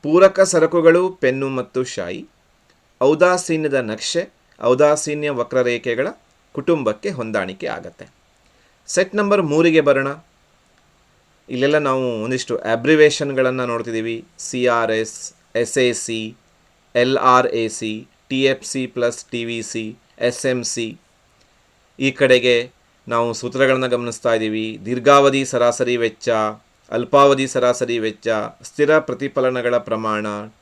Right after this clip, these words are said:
ಟಿ ಸಿ, ಹೀಗೆಲ್ಲ ನೋಡ್ತಿದ್ದೀವಿ. ಏನಿದು ಸಿ ಆರ್ ಎಸ್ ಅಂತಂದರೆ?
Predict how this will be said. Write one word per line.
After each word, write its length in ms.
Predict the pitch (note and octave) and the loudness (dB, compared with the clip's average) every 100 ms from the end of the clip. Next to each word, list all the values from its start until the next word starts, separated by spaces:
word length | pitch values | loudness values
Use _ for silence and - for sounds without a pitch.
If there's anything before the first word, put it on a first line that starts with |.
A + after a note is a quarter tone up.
| _ - | _ -10
ಟಿ 160 | B2+ | -8
ಸಿ, 240 | B2 - G#2+ | -8 -10 -10
ಹೀಗೆಲ್ಲ 360 | G#2 A2 A#2 A2+ | -10 -6 -4 -4
ನೋಡ್ತಿದ್ದೀವಿ. 460 | C#3+ A#2+ G2 F#2+ - _ _ _ _ _ _ _ _ _ - | -6 -10 -12 -16 -18 _ _ _ _ _ _ _ _ _ -2
ಏನಿದು 480 | E3+ G#3+ E3+ C#3+ C#3 | 4 4 4 0 -2
ಸಿ 320 | - C#3 C#3 | -2 0 4
ಆರ್ 200 | C3+ B2 | 6 6
ಎಸ್ 240 | A#2+ - | 4 0
ಅಂತಂದರೆ? 460 | A2 G#2 G2 F#2+ F2+ | -6 -6 -6 -4 -6